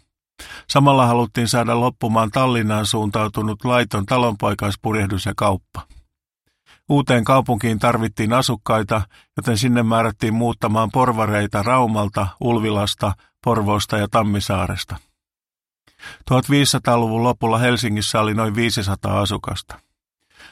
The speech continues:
Kaupunki siirrettiin vuonna tuhatkuusisataaneljäkymmentä Vironniemelle, nykyisen Kruununhaan alueelle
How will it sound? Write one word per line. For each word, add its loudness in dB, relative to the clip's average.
Kaupunki 2
siirrettiin 2
vuonna 2
tuhatkuusisataaneljäkymmentä 0
Vironniemelle, 0
nykyisen 2
Kruununhaan 0
alueelle 0